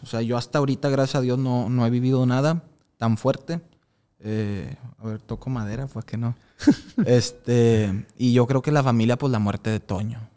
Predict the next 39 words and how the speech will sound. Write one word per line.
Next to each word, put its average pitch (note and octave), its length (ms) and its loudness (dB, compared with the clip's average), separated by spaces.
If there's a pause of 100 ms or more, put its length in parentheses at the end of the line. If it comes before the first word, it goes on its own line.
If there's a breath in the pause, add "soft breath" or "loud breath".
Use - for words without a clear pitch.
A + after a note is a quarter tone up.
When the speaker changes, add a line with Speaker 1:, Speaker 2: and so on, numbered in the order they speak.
(100)
Speaker 1:
La A2+ 120 -6
muerte G#2+ 300 -2
de A#2 40 0
Toño A#2 340 0
fue A2+ 220 -2
lo A2 240 -4
que, G#2+ 460 -2 (640)
eh, G#2 720 -8 (360)
pues A#2 140 0
lo A2+ 120 0
que A2 100 -4
fue A2+ 440 -2
como A#2 200 -2
que - 100 -10
un A2+ 140 -2
shock - 280 -6
para A#2 200 -6
todos, B2+ 340 -2
¿verdad? A2+ 220 -4
Un, A#2 360 -4
algo A#2 260 -4
muy A#2+ 180 0
fuerte. - 460 -4 (340)
Speaker 2:
Tú A#2+ 80 0
estabas A2+ 540 4
muy F#2 160 2 (180)
chavito, F#2 480 2
¿no? F#2+ 260 0
Speaker 1:
Sí, C3 320 0
yo B2 80 0
estaba, B2+ 420 -2
pues A#2+ 160 -4
yo A#2 140 -2
tenía C3+ 680 0 (840)
nueve B2+ 320 2
años, E3 460 0
dos B2 200 -2
mil C3 180 0
nueve. C#3 300 -4